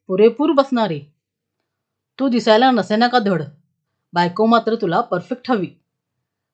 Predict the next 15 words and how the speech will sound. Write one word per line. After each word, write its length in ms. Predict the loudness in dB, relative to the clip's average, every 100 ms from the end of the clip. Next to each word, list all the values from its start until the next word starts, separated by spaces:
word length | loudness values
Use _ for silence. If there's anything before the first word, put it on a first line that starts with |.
| _
पगार 260 | 0 0 2
तुला 220 | 2 4 2
असो 220 | 0 -4
कितीही, 500 | -4 -4 -2 -2 -2 -4 -12 _ _ _ _ _ _
तिचा 220 | -6 0
मात्र 260 | 2 2 2
असावा 440 | 0 0 -2 0 -2 -4
तुझ्यापेक्षा 480 | -4 -4 -4 -4 -2
कमी. 300 | 0 -2 -2 -8 _ _ _ _ _ _ _ _ _ _
तिने 200 | 2 4
सांभाळायचे 520 | 4 4 4 4 0
घरदार, 460 | -2 -2 0 0 0 -4 _ _ _ _ -12
जपावा 380 | -6 0 2 2
सगळ्यांचा 520 | 0 0 0 2 0
मान. 340 | 0 -2 -6